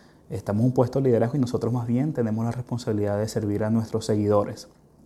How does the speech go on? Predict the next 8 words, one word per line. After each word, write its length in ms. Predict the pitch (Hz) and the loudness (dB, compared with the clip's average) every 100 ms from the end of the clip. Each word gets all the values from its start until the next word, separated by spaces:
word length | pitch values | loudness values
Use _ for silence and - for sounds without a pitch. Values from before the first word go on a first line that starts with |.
| - _ - - - - - | -20 _ -20 -20 -20 -20 -2
Y, 380 | 165 175 240 - - - | 4 4 2 -8 -12 -2
eh, 460 | 110 107 107 104 127 | 0 2 0 0 4
muy 160 | 131 | 6
importante, 540 | 147 143 123 165 160 127 | 6 2 0 0 0 -2
sí, 340 | 120 120 120 | 0 0 -2
estoy 280 | 117 - 110 | -6 -2 -2
siendo 240 | 117 110 | 2 4
empático. 540 | 110 113 101 - - | 4 2 0 -2 -14